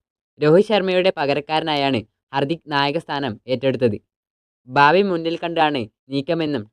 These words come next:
ടീം വ്യക്തമാക്കി. കഴിഞ്ഞ പത്ത് വർഷമായി രോഹിത് ശർമ്മയാണ് മുൻ ചാമ്പ്യന്മാരെ നയിച്ചിരുന്നത്. രണ്ടായിരത്തി പതിമൂന്ന് മുതൽ നായകസ്ഥാനത്തുള്ള രോഹിത്തിന് കീഴിൽ അഞ്ച് തവണ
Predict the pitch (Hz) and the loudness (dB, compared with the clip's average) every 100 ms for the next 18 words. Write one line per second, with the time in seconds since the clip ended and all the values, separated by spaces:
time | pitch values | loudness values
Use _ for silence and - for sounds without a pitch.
0 | 143 151 151 143 135 135 117 104 _ _ | -6 0 0 0 -4 -4 -4 -12 _ _
1 | _ _ _ _ _ _ _ _ - 143 | _ _ _ _ _ _ _ _ -2 4
2 | 160 214 190 151 190 180 - 156 151 131 | 4 4 -2 -4 2 2 2 -2 -2 -4
3 | - _ 143 160 190 185 156 147 143 - | -8 _ 4 4 4 0 -2 -4 -4 -8
4 | _ 143 175 175 139 147 156 147 135 107 | _ -8 -6 -4 -4 -4 -2 0 0 -2
5 | _ 127 135 151 135 127 104 - _ _ | _ -6 -6 -2 -2 0 -4 -8 _ _
6 | _ _ - 147 160 175 175 - 151 147 | _ _ -8 -2 0 0 -2 -4 -2 -2
7 | 170 185 170 143 107 _ _ 131 143 147 | -2 -4 -4 -4 -6 _ _ -4 -2 0
8 | 165 175 160 160 160 165 147 139 147 165 | -4 -6 -8 -6 0 4 6 6 4 0
9 | 165 139 123 101 _ _ - 139 151 180 | -2 0 0 0 _ _ -12 -6 -2 0
10 | 175 175 | 0 0